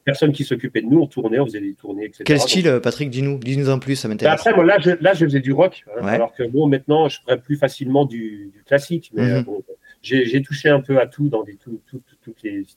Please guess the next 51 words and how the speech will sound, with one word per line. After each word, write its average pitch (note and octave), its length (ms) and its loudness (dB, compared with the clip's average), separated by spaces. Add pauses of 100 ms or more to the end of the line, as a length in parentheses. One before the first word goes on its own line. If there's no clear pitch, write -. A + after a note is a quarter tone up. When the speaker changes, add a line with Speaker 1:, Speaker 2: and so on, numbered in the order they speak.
Speaker 1:
types A#2 180 -12
de G2+ 100 -12
musique, G#2+ 380 -8 (340)
mais A#2+ 340 2
c'est, C3 260 -8
cette - 240 -4
période-là, C3 320 4
c'était - 260 -4
vraiment A#2 320 2
rock, C3 400 2
donc, G2+ 240 -8
euh, F#2 380 -8 (420)
ouais, G#2 220 2
donc G2+ 180 -6
moi, A2+ 140 0
je A2 60 -10
jouais A2+ 120 2
de G#2+ 80 -2
la, G2 160 2
je E2 80 -16
jouais A#2 160 -2
de G#2+ 60 0
la A2+ 80 2
sèche, C3+ 260 0
j'étais A2 260 -4
chanteur, B2+ 560 2
et G2 60 0
puis - 240 -10
après, G2 300 -6
il F#2+ 40 -6
y F2 40 -10
avait, F#2 200 -6
euh, F2+ 80 -16 (460)
dans G#2 80 -2
le G2+ 60 -2
groupe, A2+ 340 0
euh, F2+ 160 -4
bah, F2+ 140 -2
batteur, G#2 560 2
enfin, - 160 -2
c'était - 260 -6
un, F#2+ 80 -2 (240)
un A2+ 40 0
groupe A2 340 -2
classique, A2+ 480 -6
batterie, G#2 420 -6 (240)
basse, G2 420 -2 (540)
guitare G#2 320 0
électrique, G2+ 460 -2
et, F#2 260 -6 (160)
et, F#2+ 140 -6